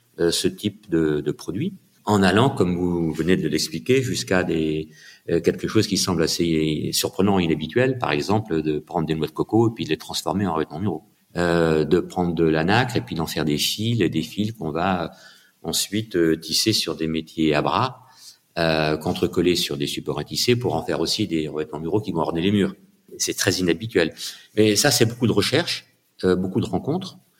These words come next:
euh, y compris, euh, d'artisans, de micro-entreprises, euh, et, et puis de, de talents de personnes, parce que vous avez à la fois le talent de l'artisan, mais vous avez surtout le, le talent créatif, le talent d'imagination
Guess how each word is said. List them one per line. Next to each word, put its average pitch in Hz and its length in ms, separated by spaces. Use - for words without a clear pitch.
euh, 87 400
y 117 140
compris, 107 760
euh, 78 960
d'artisans, 92 920
de 78 120
micro-entreprises, 92 1300
euh, 78 160
et, 82 600
et 76 40
puis 98 300
de, 80 260
de 76 160
talents 107 480
de 78 80
personnes, 98 420
parce 76 120
que - 120
vous 78 160
avez 80 240
à 78 60
la 78 100
fois 85 240
le 78 140
talent 80 300
de 76 60
l'artisan, 80 380
mais 80 80
vous 80 200
avez 80 140
surtout 90 380
le, 78 260
le 76 140
talent 78 560
créatif, 113 500
le - 80
talent 78 280
d'imagination 76 800